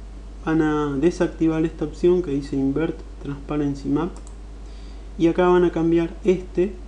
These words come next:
donde dice R G B cero por A one. Una vez que hicieron esto, vamos a guardar esto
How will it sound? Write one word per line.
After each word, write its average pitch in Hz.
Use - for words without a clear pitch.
donde 139
dice 147
R 147
G -
B 156
cero 175
por 160
A 160
one. 135
Una 196
vez 196
que 190
hicieron 175
esto, 170
vamos 160
a 156
guardar 151
esto 170